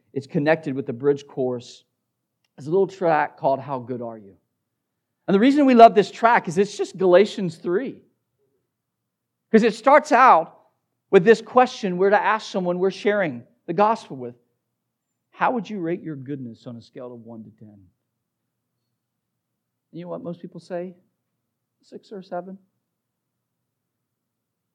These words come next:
But as you make your way through, you realize, okay, well, what's,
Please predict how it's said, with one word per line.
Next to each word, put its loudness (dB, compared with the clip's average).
But -8
as -6
you -8
make -6
your -4
way -2
through, -8
you -10
realize, -8
okay, -14
well, -10
what's, -10